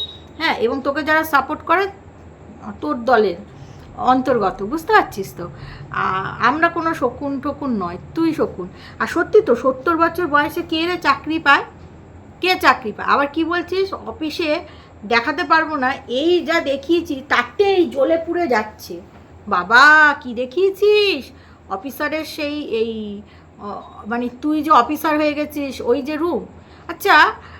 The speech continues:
এত ভালো বিজনেস করিস তোরা, হ্যাঁ, ভালো বিজনেস, ভালো চলে, তুই নিজেও বলছিস, তাহলে সেই ঘরে কেন এসি নেই? আজকাল তো সব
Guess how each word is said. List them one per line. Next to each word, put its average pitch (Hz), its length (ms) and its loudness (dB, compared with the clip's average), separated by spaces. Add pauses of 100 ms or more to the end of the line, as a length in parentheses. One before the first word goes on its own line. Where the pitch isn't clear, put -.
(340)
এত 262 420 -2
ভালো 330 520 2
বিজনেস 294 640 -4 (340)
করিস 302 480 -4 (300)
তোরা, 247 300 0 (460)
হ্যাঁ, 240 300 0 (260)
ভালো 285 260 4
বিজনেস, 254 580 -6 (120)
ভালো 233 300 0
চলে, 233 420 0
তুই 254 180 -8
নিজেও 247 320 -6
বলছিস, 220 480 -8 (340)
তাহলে 339 180 -4
সেই 302 220 -2
ঘরে 311 200 -2
কেন 302 220 -2
এসি 269 400 -2
নেই? 285 160 -8 (400)
আজকাল 294 320 -4
তো 311 120 -10
সব 285 260 0